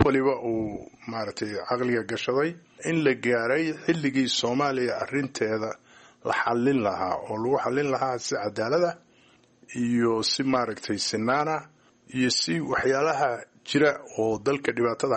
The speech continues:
haysata la fahmi karo oo markaas la taarget garayn karo kuwa iyaga. Dowladdan marka haddii hadda aan eegno dhismaheeda way tiro badan yihiin.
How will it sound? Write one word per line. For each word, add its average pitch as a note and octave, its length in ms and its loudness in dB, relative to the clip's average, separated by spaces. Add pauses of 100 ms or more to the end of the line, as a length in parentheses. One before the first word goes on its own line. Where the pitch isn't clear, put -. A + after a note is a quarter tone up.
haysata G#2+ 440 -2 (840)
la C3 240 2 (160)
fahmi E3 460 4
karo G2 340 0 (640)
oo C3+ 80 2
markaas C3+ 480 0 (500)
la C#3 100 4
taarget A#2+ 440 2
garayn B2 240 4
karo G#2+ 240 0 (160)
kuwa A2+ 260 2
iyaga. F2+ 360 -6 (340)
Dowladdan F3 400 4
marka F3 240 0
haddii C#3 320 0
hadda C#3+ 240 0
aan A2+ 120 -4
eegno A2+ 280 0
dhismaheeda A2+ 720 0 (800)
way C#3+ 320 2
tiro C#3 240 2
badan G#2+ 300 0
yihiin. G#2+ 380 0